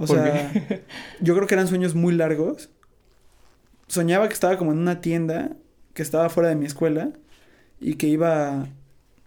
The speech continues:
Speaker 2: no sé, a comprar creo que un queso o algo así.
Speaker 1: Ok.
Speaker 2: Pero tenía una trama más profunda, ahorita la verdad ya no me acuerdo,
Speaker 1: <laughs>
Speaker 2: pasaba como, yo creo que como quince años, no, como veinte años,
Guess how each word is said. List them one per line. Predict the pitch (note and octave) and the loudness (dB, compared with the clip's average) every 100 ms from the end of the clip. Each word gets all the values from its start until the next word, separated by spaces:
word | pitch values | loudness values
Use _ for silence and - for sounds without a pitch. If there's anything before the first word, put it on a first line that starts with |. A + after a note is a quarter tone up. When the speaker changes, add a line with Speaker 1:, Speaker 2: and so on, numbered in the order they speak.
| - | -6
Speaker 2:
no | D#3 | -4
sé, | D#3 D#3 | -2 -2
a | |
comprar | C#3+ C#3 D3+ D#3 | -2 -2 -2 0
creo | F3 | -2
que | F3 | -2
un | D#3 D#3+ | -4 -4
queso | D3+ D3+ D3+ | -4 -4 -2
o | C#3 | -2
algo | D3 D3 | -2 -2
así. | D3 C#3+ C#3 - | -4 -6 -8 -10
Speaker 1:
Ok. | D3 C3 B2 C3+ - - - - - | -6 -2 -2 -4 -10 -20 -20 -20 -6
Speaker 2:
Pero | - D#3 D#3 D3+ D3+ D3+ D3+ D3+ D3+ D3+ - - - - | 0 2 4 2 2 2 2 0 0 -2 -6 -18 -20 -4
tenía | G3+ A3+ | 0 4
una | C4 B3+ | 4 4
trama | G3+ G3+ | 2 2
más | F#3 F3+ | 0 0
profunda, | F3 D#3+ F3 | -2 0 0
ahorita | E3 D#3+ | 2 2
la | D#3+ | 2
verdad | D3 | 2
ya | D#3 | 2
no | E3+ | 2
me | E3 | 0
acuerdo, | D3 D3 E3+ | 0 0 2
Speaker 1:
<laughs> | E3 | 2
Speaker 2:
pasaba | A#3 D3+ D#3+ D#3+ | 0 2 0 0
como, | D#3 C#3+ C#3+ C#3+ | -4 -4 -6 -4
yo | D#3 D#3 D#3 | -2 -2 0
creo | G3 | -2
que | F3 | -4
como | D#3 D3 | -6 -4
quince | E3+ E3 E3+ | -4 -2 0
años, | D#3 D#3 | 0 0
no, | E3+ E3 | -2 0
como | F#3+ C#3 | 0 0
veinte | D3 F3 E3+ | 0 0 0
años, | D#3+ E3+ D4 | -2 -2 -6